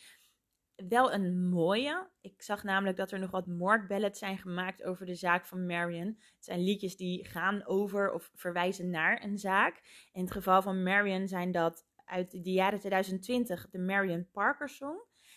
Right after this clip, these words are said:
Uit de jaren zestig Little Marion Parker.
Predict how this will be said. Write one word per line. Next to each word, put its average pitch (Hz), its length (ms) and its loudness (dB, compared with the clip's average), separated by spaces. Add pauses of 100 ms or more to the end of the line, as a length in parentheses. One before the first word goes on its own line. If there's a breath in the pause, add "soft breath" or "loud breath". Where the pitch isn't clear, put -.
(120)
Uit 190 140 -10
de 196 80 -2
jaren 185 300 4
zestig 202 680 -2
Little 202 340 2
Marion 175 480 0
Parker. 247 580 0